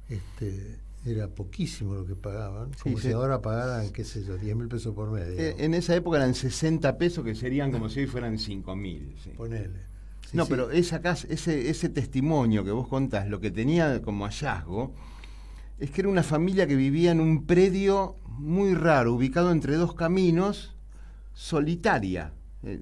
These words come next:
Speaker 2: era en un lugar, un rancho. No es que esta-, formaban parte de una villa o algo, ¿viste?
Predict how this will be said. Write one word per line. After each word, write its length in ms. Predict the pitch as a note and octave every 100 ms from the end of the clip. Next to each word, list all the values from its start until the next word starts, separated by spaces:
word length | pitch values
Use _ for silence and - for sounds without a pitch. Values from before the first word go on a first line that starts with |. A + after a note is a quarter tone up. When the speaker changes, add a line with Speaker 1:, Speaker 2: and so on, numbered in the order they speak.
| -
Speaker 2:
era 280 | - E3 E3
en 120 | E3+
un 180 | A3 A3+
lugar, 320 | A#3 D4 D4
un 200 | C4 F#3
rancho. 640 | E3 C3+ F#2+ F#2 - E2+ E2
No 180 | - D3
es 60 | F#3
que 100 | C#3
esta-, 260 | A2+ B2+ A#2+
formaban 460 | A2 B2 C3+ C3+
parte 220 | C3 C3+ A#2+
de 60 |
una 220 | B2 A#2+
villa 640 | A2+ C#3 D3+ D3+ C#3 C3+ A#2+
o 100 | A#2
algo, 180 | A#2+ A#2
¿viste? 380 | E3 E3 A#2+